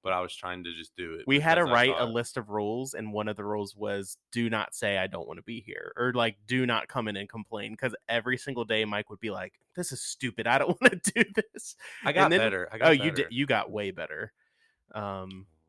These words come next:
Speaker 2: yeah. So that, that was, I just wanna get obsessed with working out again.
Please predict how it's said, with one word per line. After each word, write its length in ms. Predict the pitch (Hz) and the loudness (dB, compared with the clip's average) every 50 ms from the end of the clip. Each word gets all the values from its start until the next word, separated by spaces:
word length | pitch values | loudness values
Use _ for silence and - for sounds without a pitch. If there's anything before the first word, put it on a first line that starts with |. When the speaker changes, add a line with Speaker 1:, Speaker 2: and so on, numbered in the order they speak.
| _ _ _ _ _ _ _ - | _ _ _ _ _ _ _ -10
Speaker 2:
yeah. 280 | - 98 92 98 95 - | -8 -6 -4 -4 -6 -6
So 200 | - - 127 120 | -4 -4 -2 2
that, 300 | 123 139 151 - - 107 | 2 2 2 2 -2 -2
that 240 | 120 127 127 - - | 0 2 2 2 0
was, 440 | 107 117 110 104 104 107 - - - - | -2 -4 -4 -4 -6 -10 -14 -14 -12 -8
I 100 | - 151 170 | -6 -4 -4
just 240 | 208 208 - - | -4 -4 -4 -4
wanna 160 | 147 143 151 147 | -4 -4 -2 -2
get 140 | 131 120 | -2 -4
obsessed 460 | 120 - - - - 107 101 - - - | -4 -6 -6 -10 -12 -12 -12 -12 -12 -12
with 120 | 107 - _ | -14 -14 _
working 280 | - 101 104 - 104 98 | -12 -14 -12 -12 -14 -12
out 160 | 95 98 104 | -10 -10 -10
again. 360 | 98 - - - - 110 107 | -12 -12 -14 -16 -16 -18 -20